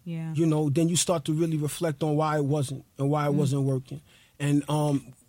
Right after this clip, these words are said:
Speaker 2: when I, when I finally just accepted that, and then I just started applying things correctly, then I started seeing changes. And then I started, I started understanding that this is not a race, this is a marathon,
Speaker 1: Mm.
Speaker 2: and that this takes time. By the time I hit, quote unquote, millionaire status, I didn't even realize it.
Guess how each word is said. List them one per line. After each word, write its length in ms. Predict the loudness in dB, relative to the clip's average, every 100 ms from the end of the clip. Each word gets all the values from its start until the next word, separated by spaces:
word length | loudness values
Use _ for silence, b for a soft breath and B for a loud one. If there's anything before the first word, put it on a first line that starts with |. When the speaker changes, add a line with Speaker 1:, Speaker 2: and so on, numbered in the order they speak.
| 0
Speaker 2:
when 160 | 2 2
I, 60 |
when 220 | 2 2
I 80 | 2
finally 320 | 2 2 2
just 240 | 2 0 -2
accepted 520 | -2 0 0 0 -2
that, 200 | 0 0
and 100 | 0
then 80 | -2
I 80 | -2
just 160 | -4
started 260 | -4 -2 -2
applying 580 | -2 -2 -2 0 -2 -4 _ -4
things 260 | 0 0 -2
correctly, 580 | -4 0 0 0 -4 -6 b b -6
then 200 | 0 2
I 60 | 2
started 340 | 0 0 0
seeing 300 | 0 0 0
changes. 440 | 0 -2 -4 -4 -6
And 120 | 0
then 180 | 2 2
I 80 | 0
started, 360 | 0 0 -2 -2
I 100 | -4
started 320 | -2 -2 0
understanding 460 | 0 -2 0 0 0
that 60 |
this 160 | -2 -4
is 100 | -2
not 220 | 0 0 -2
a 140 | -2
race, 300 | 0 0 0 -2
this 160 | -4
is 60 | 0
a 60 | 2
marathon, 600 | 2 0 -2 -4 -6 -6 -14 -12
Speaker 1:
Mm. 220 | -10 -2
Speaker 2:
and 100 | 0
that 140 | 0 0
this 160 | -4
takes 300 | 0 0 0
time. 300 | -2 0 -2 -6 b b b
By 120 | -2
the 80 | 0
time 280 | 2 2 4
I 120 | 2
hit, 200 | 2 0 -2 _ -20 -10
quote 220 | 2 2
unquote, 400 | 2 2 0 2
millionaire 480 | 4 4 4 2 2
status, 440 | 0 0 0 0 0
I 60 |
didn't 160 | 0 0
even 200 | 0 0
realize 420 | 0 0 -2
it. 80 | -6